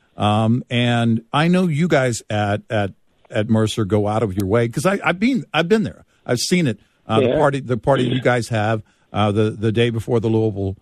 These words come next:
Speaker 1: show starts. Um, and, and also the open door policy that you guys have had, even if you're not a Mercer driver, stop in, say hello,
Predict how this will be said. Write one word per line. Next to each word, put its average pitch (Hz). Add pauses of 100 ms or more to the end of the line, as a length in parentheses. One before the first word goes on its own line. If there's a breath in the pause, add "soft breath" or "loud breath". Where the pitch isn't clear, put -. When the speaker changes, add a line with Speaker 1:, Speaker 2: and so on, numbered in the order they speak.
(120)
Speaker 1:
show 104
starts. 143 (340)
Um, 107
and, 117
and 151
also 175
the 131
open 131
door 123
policy 117
that 87
you 123
guys 107
have 95
had, 104 (240 soft breath)
even 185
if 139
you're 139
not 120
a 113
Mercer 113
driver, 104
stop 123
in, 110
say 120
hello, 110